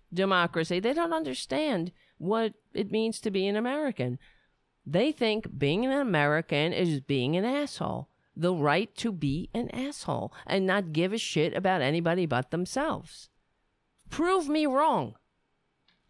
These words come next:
Really, prove me wrong. They think that, and this is the other reason why I, what we talk about here, 'cause we're, we know what we have to do to fix this country.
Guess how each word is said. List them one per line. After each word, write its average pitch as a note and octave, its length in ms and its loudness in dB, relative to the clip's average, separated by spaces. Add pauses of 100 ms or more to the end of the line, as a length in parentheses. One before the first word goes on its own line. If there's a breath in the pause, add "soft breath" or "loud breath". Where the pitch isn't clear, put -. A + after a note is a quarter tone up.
(1000)
Really, B3 480 0
prove E4+ 320 2
me D4+ 160 0
wrong. A3+ 440 0 (1300)
They B3 200 0
think D4+ 360 -2
that, B3+ 440 0
and C4 160 2
this F#4 160 0
is D4 200 0
the G#3 180 0
other G#3 160 2
reason F#3+ 440 2
why D3+ 500 2 (140)
I, E3 280 0
what D#3+ 340 -2
we G3 140 -4
talk F#3 280 -4
about E3+ 200 2
here, F3+ 100 2
'cause F3+ 220 -4
we're, C4+ 300 -2 (640)
we C#4 500 -2 (100)
know F3+ 420 2
what C#3+ 380 0
we D3 160 0
have B2 260 -2
to C3+ 100 -4
do B2 200 0
to A2+ 80 -4
fix - 320 -6
this - 200 -6
country. A#2+ 560 -4